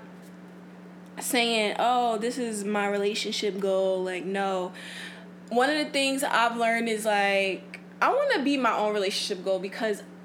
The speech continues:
I'm not, I'm not dating a Kevin Hart. I'm dating a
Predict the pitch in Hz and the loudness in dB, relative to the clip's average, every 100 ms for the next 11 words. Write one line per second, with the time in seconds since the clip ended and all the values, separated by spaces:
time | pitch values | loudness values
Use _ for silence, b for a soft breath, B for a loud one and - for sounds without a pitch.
0 | - 254 359 466 427 302 254 247 247 240 | -2 2 4 4 2 2 4 4 4 4
1 | - 359 440 285 214 220 214 196 185 240 | 2 2 4 4 4 4 4 0 -2 0
2 | 185 185 208 185 175 156 - - 233 247 | -2 -2 -2 0 0 -2 -2 2 4 4
3 | 247 214 220 226 226 208 190 190 | 0 2 2 2 2 2 0 -2